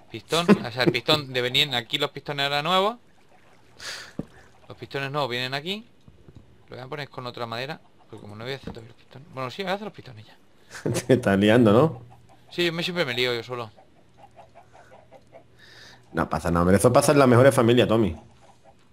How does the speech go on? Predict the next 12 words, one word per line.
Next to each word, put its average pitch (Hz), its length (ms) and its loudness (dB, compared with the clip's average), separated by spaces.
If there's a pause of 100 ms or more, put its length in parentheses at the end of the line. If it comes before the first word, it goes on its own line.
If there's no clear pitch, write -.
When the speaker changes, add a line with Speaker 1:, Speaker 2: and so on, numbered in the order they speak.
(160)
Speaker 1:
No, 120 100 -20
ya. 104 380 -16 (2750)
Speaker 2:
¿Tú 151 140 8
dices 175 200 8
que 156 100 6
querías 139 180 6
arena? 185 380 4 (720)
Speaker 1:
Sí, - 240 -14
pero 135 140 -8
ya, 135 240 -2
ya 135 180 -12
no. 143 160 -14